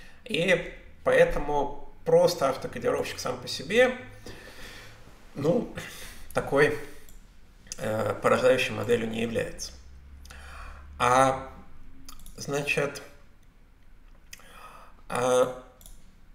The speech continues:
и вот у нас на самом деле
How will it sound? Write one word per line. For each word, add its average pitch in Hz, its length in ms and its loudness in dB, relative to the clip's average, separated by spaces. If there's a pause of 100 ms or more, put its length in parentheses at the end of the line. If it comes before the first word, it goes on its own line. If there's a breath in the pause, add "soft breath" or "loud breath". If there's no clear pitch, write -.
(120)
и 147 60 -2
вот 185 340 0 (140)
у 151 80 -4
нас 196 360 2 (180)
на 147 100 -6
самом 160 320 0
деле 170 440 2